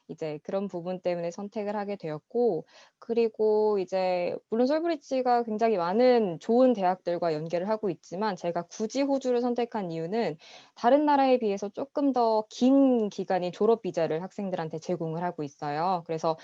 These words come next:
유학생들이 조금 더 길게 일할 수 있-, 상대적으로 좀 쉽게 일할 수 있기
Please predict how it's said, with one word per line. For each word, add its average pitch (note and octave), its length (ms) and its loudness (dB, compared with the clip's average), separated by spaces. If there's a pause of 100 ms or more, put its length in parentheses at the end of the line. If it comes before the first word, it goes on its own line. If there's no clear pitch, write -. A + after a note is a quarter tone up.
(240)
유학생들이 A3+ 1000 0
조금 B3 260 -2
더 A#3 80 -4
길게 F#3+ 420 -2
일할 F#3 260 0
수 - 180 -10
있-, D3+ 120 -6 (240)
상대적으로 D4 480 -2
좀 G3 120 -8
쉽게 B3+ 300 -2
일할 E3+ 200 0
수 F3+ 240 -8
있기 D#3+ 240 -6